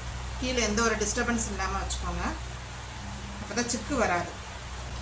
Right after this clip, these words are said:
இது ஃப்ரெஞ்ச் நாட்டு போடும்போது நிறைய சிக்கு வர்றதுக்கு வாய்ப்பு இருக்கு.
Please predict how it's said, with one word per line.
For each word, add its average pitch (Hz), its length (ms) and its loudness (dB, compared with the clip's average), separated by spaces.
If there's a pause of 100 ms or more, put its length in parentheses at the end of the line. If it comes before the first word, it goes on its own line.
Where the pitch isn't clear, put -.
(640)
இது 196 160 2
ஃப்ரெஞ்ச் 254 400 6
நாட்டு 254 240 8
போடும்போது 220 340 6
நிறைய 214 220 8 (100)
சிக்கு 233 240 2
வர்றதுக்கு 220 320 6
வாய்ப்பு 190 260 4
இருக்கு. 196 240 0